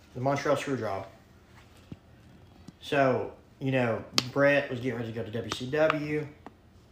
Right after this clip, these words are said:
He didn't wanna lose the title in Canada. You know, they tried to work something out, but Vince didn't want that. And next thing you know, Shawn's putting him in the sharpshooter.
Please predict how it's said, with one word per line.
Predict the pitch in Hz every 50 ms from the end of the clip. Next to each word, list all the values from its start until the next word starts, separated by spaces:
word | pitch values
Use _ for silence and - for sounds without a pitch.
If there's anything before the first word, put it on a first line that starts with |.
| - 123
He | 113 110
didn't | 110 110 107
wanna | 104 107 110 113
lose | 110 110
the | - -
title | 135 127 123 123 120
in | 120 113
Canada. | - 160 156 160 160 151 160 156 156 156 151 - - - - - - - - - - - - - - -
You | 120
know, | 117 113 110
they | 113 117
tried | 113 - 131 139
to | 151
work | 151 151 151
something | - 147 143 - 151
out, | 156 151 151
but | 127 113
Vince | 110 123 123 127 123 -
didn't | - 120 120 127
want | 135 131 135
that. | 151 143 143 143 139 -
And | 127 120 120 113 117
next | 113 110 - -
thing | 131 123 123
you | 127
know, | 131 139 139 143 143 139 127
Shawn's | - - 127 123 120
putting | - 139 123
him | 135
in | 127 123
the | 117
sharpshooter. | - - 147 151 151 - - 165 156 151 156 151 135 135